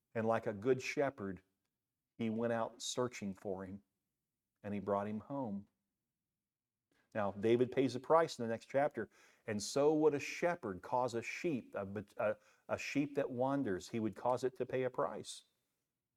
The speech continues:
If a sheep wanders too far from a shepherd, and it continues to do that,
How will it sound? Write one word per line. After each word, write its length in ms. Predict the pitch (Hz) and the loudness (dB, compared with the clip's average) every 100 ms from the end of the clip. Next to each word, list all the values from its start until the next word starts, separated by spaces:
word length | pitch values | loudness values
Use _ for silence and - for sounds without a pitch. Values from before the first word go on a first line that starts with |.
| _ _ - - | _ _ -16 -8
If 140 | 98 | -2
a 40 | 107 | 0
sheep 280 | - 139 | 2 2
wanders 560 | 131 139 175 170 165 - | 6 6 6 6 4 2
too 180 | - 165 | -4 2
far 260 | 160 151 | 6 8
from 200 | 147 139 | 6 2
a 40 | 123 | 2
shepherd, 460 | - 147 - 95 | 2 0 0 -4
and 140 | 92 104 | -2 -6
it 80 | - | -6
continues 540 | 113 - 165 156 143 | -6 0 2 2 0
to 120 | 117 | 0
do 160 | 110 107 | 0 0
that, 200 | 98 | 0